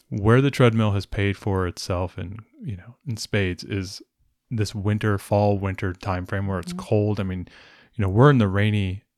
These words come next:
Speaker 1: area of the country, but you could be in the snowy area of the country and you're not going out walking and you're not gonna pace your kitchen. You know, I, I've done,
Speaker 2: Sure.
Speaker 1: I've had to do that at my parents' house where I just go into their
Speaker 2: Oh, yeah.
Speaker 1: garage and I
Speaker 2: It's
Speaker 1: just
Speaker 2: so hard.
Speaker 1: pace, go in circles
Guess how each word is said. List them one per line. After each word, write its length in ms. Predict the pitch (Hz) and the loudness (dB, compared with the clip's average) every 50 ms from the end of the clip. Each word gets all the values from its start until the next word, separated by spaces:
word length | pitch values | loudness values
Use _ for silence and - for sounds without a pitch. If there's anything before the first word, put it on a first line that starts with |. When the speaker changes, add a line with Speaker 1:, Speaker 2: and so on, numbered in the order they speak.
| - - - | -20 -8 -2
Speaker 1:
area 200 | 117 110 101 98 92 | 0 0 0 0 -2
of 80 | 92 | -4
the 80 | 98 95 | -6 -8
country, 440 | - - 101 92 - - 95 92 90 | -6 -6 -6 -6 -6 -6 -6 -6 -4
but 240 | - - 110 - | -6 -8 -10 -8
you 160 | - 104 107 151 | -6 -4 -4 -2
could 160 | - - 143 | -2 -2 -2
be 100 | 127 110 | -2 -2
in 60 | 92 | -2
the 80 | 85 82 | -4 -8
snowy 560 | - - - - 101 92 95 95 95 95 92 | -8 -10 -10 -8 -6 -4 -4 -2 -2 -4 -4
area 220 | 85 85 85 85 85 | -4 -4 -4 -6 -6
of 80 | 85 | -8
the 80 | 92 95 | -8 -12
country 320 | - - 95 - - 95 | -10 -10 -12 -10 -8 -6
and 80 | 95 98 | -6 -4
you're 140 | 127 175 190 | -4 -4 -4
not 340 | 214 - - - _ _ | -6 -6 -8 -10 _ _
going 240 | 139 - 120 110 104 | -4 -2 0 2 2
out 320 | 95 95 98 104 98 95 - | 0 0 -2 -4 -6 -4 -2
walking 460 | 110 98 - - - 90 87 87 85 | -2 -2 -2 -4 -6 -10 -8 -6 -6
and 140 | 92 95 101 | -4 -4 -2
you're 100 | 101 107 | -2 -2
not 140 | 110 120 127 | -2 -2 -2
gonna 140 | - 135 123 | -2 -4 -4
pace 360 | - - - 117 104 - - | -4 -6 -6 -6 -4 -4 -6
your 60 | 117 | -6
kitchen. 540 | 107 - - 98 - - 95 87 90 113 - _ _ - - - - - - _ _ | -6 -6 -6 -8 -8 -8 -10 -8 -8 -10 -10 _ _ -20 -20 -20 -20 -20 -20 _ _
You 100 | - 101 | -6 -4
know, 320 | 92 95 90 90 95 117 - - | -4 -2 -2 -4 -4 -6 -6 -4
I, 220 | 117 113 - - | -6 -4 -4 -4
I've 100 | 104 101 | -6 -2
done, 140 | - 120 117 | 2 2 2
Speaker 2:
Sure. 180 | 196 196 175 - - - | 2 0 -4 -8 -6 0
Speaker 1:
I've 160 | - - - - | 0 0 2 4
had 160 | 123 127 127 | 4 4 4
to 80 | 131 | 2
do 120 | 113 123 123 | 2 2 4
that 180 | 123 135 123 123 | 4 4 2 2
at 100 | 135 139 | 0 0
my 100 | 139 131 | -2 -2
parents' 380 | - - 127 160 180 156 - | 0 0 0 0 0 -2 -2
house 260 | - 90 82 85 - - | -4 -4 -4 -4 -4 -4
where 120 | 98 95 | -2 -2
I 40 | 98 | -2
just 200 | 92 104 95 - | -2 -4 -4 -2
go 160 | - 98 98 | -2 0 0
into 100 | 101 110 | 0 0
their 120 | 117 117 | 0 0
Speaker 2:
Oh, 20 | 160 | 0
yeah. 40 | 151 | 2
Speaker 1:
garage 340 | 120 101 92 95 95 - | 2 2 2 2 0 -2
and 120 | - - 120 | -4 -4 -4
I 40 | 101 | -4
Speaker 2:
It's 80 | 92 - | -4 -4
Speaker 1:
just 140 | 101 - | -6 -4
Speaker 2:
so 120 | - - 160 | -4 -2 0
hard. 140 | 151 - 147 | 2 2 0
Speaker 1:
pace, 260 | 143 143 - - - _ | 0 -4 -8 -10 -10 _
go 160 | - 110 104 | -2 0 0
in 80 | 107 107 | 0 -2
circles 520 | - - 117 110 - 90 87 87 - - | -2 -2 -2 -2 -2 -6 -8 -8 -10 -14